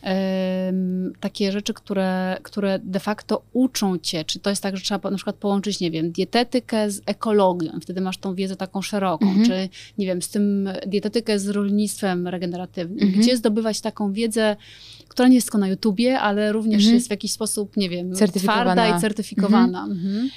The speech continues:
Speaker 2: Em, na, y,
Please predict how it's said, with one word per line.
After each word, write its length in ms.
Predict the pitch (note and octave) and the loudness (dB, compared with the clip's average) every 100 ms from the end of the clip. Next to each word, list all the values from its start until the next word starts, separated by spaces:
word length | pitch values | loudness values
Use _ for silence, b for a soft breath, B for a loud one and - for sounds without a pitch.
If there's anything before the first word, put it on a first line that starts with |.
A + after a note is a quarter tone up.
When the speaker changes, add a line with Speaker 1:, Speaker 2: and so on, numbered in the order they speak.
| - - | -8 2
Speaker 2:
Em, 760 | G#3+ G#3 G#3 G#3+ G#3+ G#3+ A3 - _ _ _ _ _ _ _ _ _ _ - B B B - | 6 8 8 8 8 6 4 -2 _ _ _ _ _ _ _ _ _ _ -20 B B B 4
na, 500 | A#3 A#3+ A#3+ A#3+ A3+ G#3+ | 6 8 6 6 6 4
y, 760 | - A3 G#3 G#3 G3+ G3 F#3+ | 4 6 8 6 6 4 2